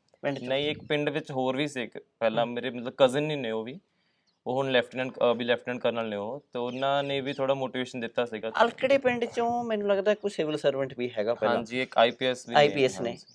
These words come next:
Speaker 1: ਕੀ ਗੱਲ ਹੋ ਗਈ, ਛੋਟੇ ਜਿਹੇ ਪਿੰਡ ਨੂੰ ਕਿਵੇਂ ਜਾਗ ਲੱਗ ਗਿਆ?
Speaker 2: ਬਸ ਇਹ ਤਾਂ ਹੁਣ ਕਿਰਪਾ ਜੀ ਉਹ ਮਾਲਕ ਦੀ ਕਿ ਤੁਸੀਂ ਇੰਨਾ ਛੋਟੇ ਜਿਹੇ ਪਿੰਡ ਤੋਂ ਵੱਡੇ-ਵੱਡੇ ਤੁਸੀਂ as a ਨਾਮ ਕਮਾ ਰਹੇ ਹੋ।
Speaker 1: ਕਿਆ ਬਾਤ ਹੈ। ਅੱਛਾ, ਅੱਜ ਜਦੋਂ ਬਣ ਗਏ ਹੋ, ਅੱਜ,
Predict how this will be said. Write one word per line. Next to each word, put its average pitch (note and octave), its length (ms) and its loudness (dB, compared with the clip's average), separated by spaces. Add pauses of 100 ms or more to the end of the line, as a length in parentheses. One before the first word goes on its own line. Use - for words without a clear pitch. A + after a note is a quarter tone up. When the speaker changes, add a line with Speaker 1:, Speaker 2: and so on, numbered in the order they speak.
Speaker 1:
ਕੀ C#4 200 2
ਗੱਲ C4 180 12
ਹੋ B3 100 0
ਗਈ, A#3 100 -2
ਛੋਟੇ A3 340 6
ਜਿਹੇ G#3+ 120 6
ਪਿੰਡ G#3+ 200 2
ਨੂੰ G#3+ 140 2
ਕਿਵੇਂ G#3+ 200 10
ਜਾਗ F3 240 12
ਲੱਗ D3+ 180 10
ਗਿਆ? C#3+ 160 2 (960)
Speaker 2:
ਬਸ B2+ 340 -4
ਇਹ D3 340 -2
ਤਾਂ D3+ 200 2
ਹੁਣ D3 260 0 (220)
ਕਿਰਪਾ C3+ 400 6
ਜੀ C3+ 140 0
ਉਹ C3 80 0 (380)
ਮਾਲਕ G#2+ 280 0
ਦੀ A2 280 -8
ਕਿ A2+ 160 -10
ਤੁਸੀਂ A#2+ 340 -6
ਇੰਨਾ A2+ 380 0 (120)
ਛੋਟੇ B2 220 -2
ਜਿਹੇ B2 100 -4
ਪਿੰਡ A#2 180 -4
ਤੋਂ B2 100 -4
ਵੱਡੇ-ਵੱਡੇ A2+ 540 -2
ਤੁਸੀਂ A2 420 -10
as G2+ 440 -2
a - 40 -16 (200)
ਨਾਮ G#2+ 220 -2
ਕਮਾ F#2+ 280 -4
ਰਹੇ F#2 120 -10
ਹੋ। - 260 -8 (160)
Speaker 1:
ਕਿਆ G2+ 180 -6
ਬਾਤ F2+ 300 -12
ਹੈ। G#2 40 -16 (600)
ਅੱਛਾ, B3 400 2 (340)
ਅੱਜ F3 160 2
ਜਦੋਂ F3 340 -2
ਬਣ C#3+ 340 -4
ਗਏ C3 140 -6
ਹੋ, A2 100 -8 (1200)
ਅੱਜ, D#3+ 140 -2